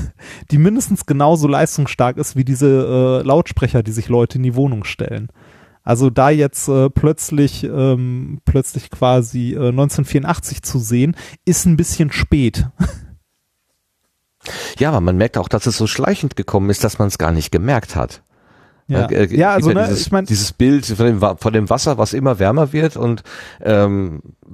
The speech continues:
Speaker 2: ne, so langsam und man merkt es kaum. Äh, also das wäre was anderes, als würde man die Hand direkt in ein kochendes Wasser halten. Da würde man's halt sofort merken. Ne? Also,
Speaker 1: Ja.
Speaker 2: ja, das hinkt und es ist natürlich,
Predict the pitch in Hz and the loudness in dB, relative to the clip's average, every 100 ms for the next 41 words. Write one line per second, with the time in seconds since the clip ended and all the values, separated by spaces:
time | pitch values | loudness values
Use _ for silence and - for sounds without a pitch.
0 | - - 107 113 160 92 135 110 110 131 | -20 -12 -2 0 0 0 0 2 2 2
1 | 185 160 151 139 123 120 101 127 131 - | 2 2 2 0 0 2 2 0 -4 -4
2 | - 131 180 214 208 127 123 117 110 110 | 0 2 2 -2 -2 0 0 0 -2 -2
3 | - 117 123 113 110 90 135 156 127 135 | 0 2 2 2 0 2 2 2 0 0
4 | 123 123 117 113 95 120 117 123 - 98 | 2 2 2 2 2 0 0 -2 0 -2
5 | 92 110 101 92 - 92 95 85 85 92 | 0 0 -2 -4 -2 0 2 2 0 -2
6 | 82 - - 101 113 120 113 113 - 120 | -8 -6 0 2 2 2 0 0 0 -2
7 | 139 139 - 71 67 - 71 85 95 90 | 0 0 0 -4 -4 -4 -4 -2 0 0
8 | 85 - 120 113 - - - 90 95 82 | -4 -4 -6 -6 -10 -6 0 2 2 0
9 | - 110 120 - 78 76 - - 85 - | 2 0 0 -4 -6 -8 -10 -8 -6 -6
10 | 73 85 80 73 - | -6 -4 -6 -6 -10